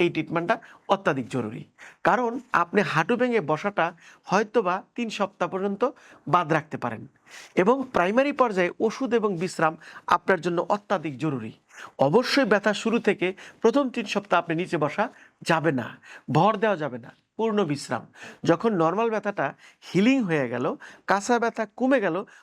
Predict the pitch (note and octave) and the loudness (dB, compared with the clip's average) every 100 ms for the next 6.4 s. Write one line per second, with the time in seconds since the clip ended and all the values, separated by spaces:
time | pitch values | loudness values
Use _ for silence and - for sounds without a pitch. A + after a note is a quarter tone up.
0 | _ B3+ C4 C#4 A3 G3+ F3 E3+ F3 G3 | _ -2 0 -2 -2 -2 -8 -4 0 0
1 | G3+ G#3 F#3 F3 F3 G#3 C4+ D4 - _ | -2 -6 -2 -2 -2 -6 -6 -8 -20 _
2 | - F#3 A#3+ C4+ A3 F3+ D#3+ F3+ E3+ - | 0 4 4 2 2 0 -4 -6 -6 -4
3 | E3 - - - G3+ C4+ A3+ F#3+ E3 E3+ | -8 -8 -12 2 2 4 2 2 2 0
4 | G#3 - - - A3+ C4 - G#3+ G3 F3+ | -6 -14 -20 0 2 2 2 0 0 -6
5 | - F3+ F3+ A#3+ - - E3 A3+ A#3 G#3+ | -4 -4 -2 -4 -4 -2 0 0 -2 -4
6 | F#3+ F#3+ F3 E3+ | -2 -4 -8 -4